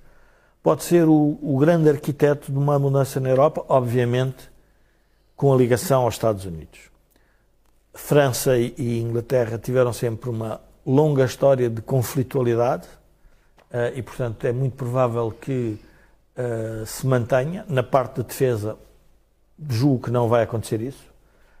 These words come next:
eh, mas o espaço euroatlântico, a, eh, eu acho que a França vai ter um papel, pode vir a ter um papel relevante, e o senhor Macron.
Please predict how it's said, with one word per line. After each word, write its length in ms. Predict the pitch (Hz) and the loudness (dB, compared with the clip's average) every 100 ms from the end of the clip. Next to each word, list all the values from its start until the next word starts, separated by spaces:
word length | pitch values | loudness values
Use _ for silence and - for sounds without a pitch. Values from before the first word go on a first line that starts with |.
| _ _ | _ _
eh, 300 | 143 131 123 | 2 2 2
mas 340 | 123 127 131 120 | 0 0 0 0
o 40 | |
espaço 600 | 120 - 143 120 - 160 | -4 0 0 0 -6 -6
euroatlântico, 960 | - 143 131 127 - 123 123 143 131 147 | 2 4 4 2 2 0 0 -8 -10 -2
a, 280 | 131 110 127 | 2 2 0
eh, 380 | 135 113 110 110 | 0 0 0 -2
eu 140 | 120 123 | -2 0
acho 140 | 113 | 0
que 60 | - | -4
a 40 | |
França 280 | 104 117 110 | -6 -6 -4
vai 100 | 113 | -4
ter 160 | 110 113 | -6 -10
um 40 | |
papel, 520 | 98 107 123 113 110 | -8 -6 -4 -2 -4
pode 240 | - 113 110 | -2 -2 -2
vir 80 | 117 | -4
a 40 | |
ter 140 | 113 | -4
um 60 | 110 | -6
papel 300 | 110 104 113 | -6 -4 -4
relevante, 380 | 104 110 127 127 | -4 -4 -4 -6
e 20 | |
o 40 | |
senhor 200 | 123 135 | -10 -6
Macron. 400 | 120 110 104 98 | -4 -6 -4 -8